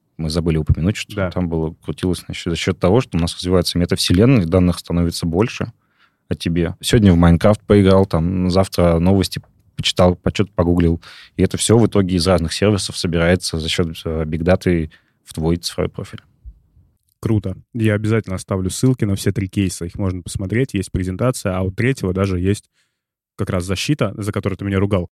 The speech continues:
Speaker 2: То, что м-, мы обычно делаем, э, презентации презентациями, и Сережа их защищает. А в этот раз я решил сделать прям кейс на Behance, э, длинный скролл. Сережа меня очень сильно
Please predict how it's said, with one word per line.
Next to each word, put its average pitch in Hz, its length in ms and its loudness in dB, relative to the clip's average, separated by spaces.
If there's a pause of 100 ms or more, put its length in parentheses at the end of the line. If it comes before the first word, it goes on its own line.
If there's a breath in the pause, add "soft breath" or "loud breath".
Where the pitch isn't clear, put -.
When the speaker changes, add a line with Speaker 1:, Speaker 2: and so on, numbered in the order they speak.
(1040)
Speaker 2:
То, 113 140 0
что 101 300 -6
м-, 117 200 -8
мы 127 180 2
обычно 135 380 0
делаем, 98 680 0
э, 92 400 -4
презентации 104 760 -2
презентациями, 104 760 0
и - 20 -4
Сережа 110 360 0
их 98 80 0
защищает. 101 600 -2 (360 loud breath)
А 98 80 0
в 104 40 4
этот 113 200 0
раз 156 220 0
я 208 60 4
решил 147 240 -2
сделать 110 360 0
прям 104 220 0
кейс 101 360 -2 (200)
на 98 280 -2
Behance, 156 480 -2 (120)
э, 104 320 -6 (120)
длинный 113 400 0
скролл. 123 440 0
Сережа 123 420 2
меня 110 340 2
очень 101 360 -2
сильно 98 520 0